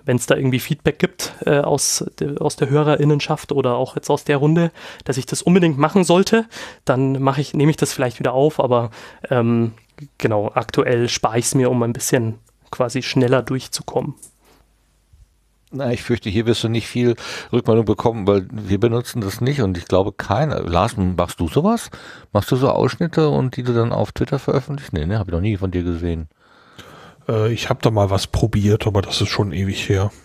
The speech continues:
Speaker 3: Im Moment mache ich das nicht.
Speaker 2: Ja. Bringt
Speaker 1: Ach,
Speaker 2: das denn viel, Martin?
Speaker 1: I-,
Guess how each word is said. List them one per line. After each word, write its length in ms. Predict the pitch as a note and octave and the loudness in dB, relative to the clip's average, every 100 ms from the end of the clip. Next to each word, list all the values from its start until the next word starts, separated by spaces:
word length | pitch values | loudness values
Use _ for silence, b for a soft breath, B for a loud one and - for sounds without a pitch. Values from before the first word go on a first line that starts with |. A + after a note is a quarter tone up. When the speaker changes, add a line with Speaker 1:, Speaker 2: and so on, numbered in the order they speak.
| b b - | b b -4
Speaker 3:
Im 80 | A2+ | 0
Moment 300 | G#2+ G2 D#2+ | 2 2 0
mache 180 | - A2 | -2 -2
ich 100 | - | -2
das 200 | G#2 - | -4 -2
nicht. 240 | G2+ - B B B B B - _ _ _ _ _ _ _ _ _ _ _ _ _ _ _ _ _ _ - | -6 -8 B B B B B -20 _ _ _ _ _ _ _ _ _ _ _ _ _ _ _ _ _ _ -8
Speaker 2:
Ja. 180 | F#2 E2+ B B | -6 -6 B B
Bringt 200 | - G2 | 0 2
Speaker 1:
Ach, 40 | |
Speaker 2:
das 180 | D3+ D3 | 2 2
denn 160 | D#3+ D3+ | 0 0
viel, 520 | - A2+ C3 G#3+ A3 | -2 0 2 2 0
Martin? 400 | F3 D#3 G3 A3+ - _ _ _ _ b b b - | -2 -2 -2 -4 -12 _ _ _ _ b b b -16
Speaker 1:
I-, 320 | D#3+ D#3 | -14 -14